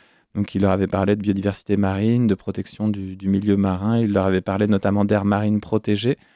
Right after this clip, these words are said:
comment on peut, euh, protéger un petit bout, euh, d'espace marin. Et les élèves de la classe avaient dit, « Bah, pourquoi nous, on pourrait pas, euh, protéger, euh,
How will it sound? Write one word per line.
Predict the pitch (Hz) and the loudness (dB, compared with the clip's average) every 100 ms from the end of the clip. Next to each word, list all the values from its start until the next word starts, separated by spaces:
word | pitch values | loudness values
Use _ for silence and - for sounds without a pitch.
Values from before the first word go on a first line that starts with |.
| _ _ | _ _
comment | 110 110 117 | 2 4 4
on | 104 | 0
peut, | - 123 117 | 0 2 2
euh, | 95 | 0
protéger | - 107 107 113 | -2 -2 0 0
un | 107 | 0
petit | 98 - 113 | -2 -8 -10
bout, | 123 127 | -4 -2
euh, | 104 | 0
d'espace | 101 - 107 - | -2 -6 -6 -4
marin. | 107 104 143 - _ _ _ _ _ - | -2 -2 -4 -10 _ _ _ _ _ -2
Et | 107 104 | 2 4
les | 101 | 2
élèves | 113 127 | 2 2
de | 117 | 2
la | 101 | 2
classe | - 131 127 | 2 0 0
avaient | 98 | -2
dit, « | 127 | -2
Bah, | 147 - _ | -2 -4 _
pourquoi | - - 113 | -18 0 2
nous, | 117 | 4
on | 156 117 | 2 0
pourrait | - 98 | 0 -2
pas, | 95 123 127 | 0 2 2
euh, | 104 | 0
protéger, | - 107 107 101 120 127 | -2 -4 -2 -2 -2 -2
euh, | 101 95 | -2 -4